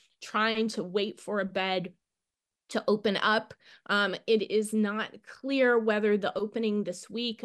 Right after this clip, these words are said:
of a sh-, new shelter in a former Little Village C V S drugstore that's been vacant for a while will sort of help ease that crunch. And it comes just a couple of days before another round of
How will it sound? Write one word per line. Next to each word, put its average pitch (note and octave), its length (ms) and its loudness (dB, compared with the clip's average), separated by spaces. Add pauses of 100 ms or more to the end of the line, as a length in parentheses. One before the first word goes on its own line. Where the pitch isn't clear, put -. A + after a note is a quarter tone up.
of F#3+ 340 -2
a F3 240 -2
sh-, - 200 -8
new A3 260 4
shelter G3+ 640 -2 (100)
in F#3+ 340 -8
a F3+ 240 -6
former G#3 560 -2
Little G3+ 360 -2
Village F#3+ 640 0 (280)
C A#3 300 -4
V G#3+ 200 0
S G3 220 -2
drugstore G#3 580 0
that's F3 240 -6
been F#3 200 -6
vacant F#3 380 -4
for G3 140 0
a F#3+ 80 2
while F#3+ 480 0 (260)
will G3+ 140 0
sort G3 240 0
of D#3 100 -2
help A3 440 -2
ease A#3+ 340 -2
that A3 340 -2
crunch. A3+ 560 -2 (380)
And D#4+ 400 2
it - 180 -2
comes A#3 560 -2 (180)
just A3+ 480 -4
a A3 80 -4
couple G#3+ 300 -4
of G3+ 140 -4
days G3+ 360 0
before F#3 720 -2 (300)
another A3 320 4
round G#3 440 2
of F3 160 -6